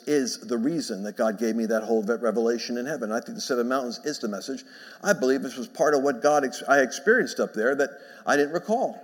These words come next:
because I could only recall the little part that he wanted me to remember." You've got to get that message out again. I feel the time is now. I go, "Huh,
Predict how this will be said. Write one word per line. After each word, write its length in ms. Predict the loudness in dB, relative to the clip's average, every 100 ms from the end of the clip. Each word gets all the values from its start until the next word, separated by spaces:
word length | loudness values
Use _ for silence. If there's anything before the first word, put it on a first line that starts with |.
| -20 -20 _ 0
because 200 | 2 2
I 60 |
could 140 | 2 2
only 140 | 2
recall 360 | 0 0 2 2
the 60 |
little 200 | 2 0
part 360 | -2 -2 -2 0
that 100 | 0
he 60 | 2
wanted 180 | 2
me 80 | 0
to 60 | 0
remember." 420 | 0 -2 -4 -12 -20 _ _ _ _ _ _ -20 -20 _ _ _ -20 -20 _ _ _ _ -20 -20 -20 _ -20 -20 _ _ _ _ _ _ -20 -20 _ _ _
You've 300 | -2 -2 2
got 560 | 2 2 0 -10 -14 -10
to 80 | 2
get 240 | 2 4
that 160 | 2 2
message 400 | -2 -4 -6 0
out 200 | 0 0 -4
again. 380 | -6 -6 -8 -16 _ _ _ -20 _ _ -10 -6
I 80 | -4
feel 220 | 0 -2
the 100 | -2
time 320 | -6 -4 -6
is 160 | -6 -8
now. 300 | -8 -10 -12 -18 -20 _ _ _ _ _ _ _ _
I 60 | -4
go, 200 | -2 -2
"Huh, 360 | -4 -4 -4